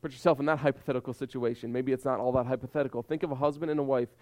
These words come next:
who have a conversation about money. It's a regular argument in their household.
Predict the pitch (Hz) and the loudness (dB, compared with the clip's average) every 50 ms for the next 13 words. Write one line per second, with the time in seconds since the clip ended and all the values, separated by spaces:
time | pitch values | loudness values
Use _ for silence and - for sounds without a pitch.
0 | - - - - - - 156 151 139 131 - - 143 151 156 156 143 - 135 131 | -20 -20 -20 -20 -2 4 6 6 6 4 2 0 2 2 2 0 0 0 -2 -2
1 | 127 127 127 131 135 131 139 190 185 147 131 131 - 170 151 175 214 214 240 220 | -2 -4 -2 2 2 4 6 6 6 6 6 4 2 2 4 4 4 4 4 4
2 | 196 175 151 - - - - 139 156 180 170 139 156 156 135 127 123 139 151 - | 6 6 6 4 2 4 6 8 8 8 8 4 2 2 2 2 2 0 0 -2
3 | - 135 139 135 131 123 110 127 117 117 117 - 135 135 170 175 | -2 0 0 2 2 0 2 0 0 0 0 -2 -2 -2 -2 -4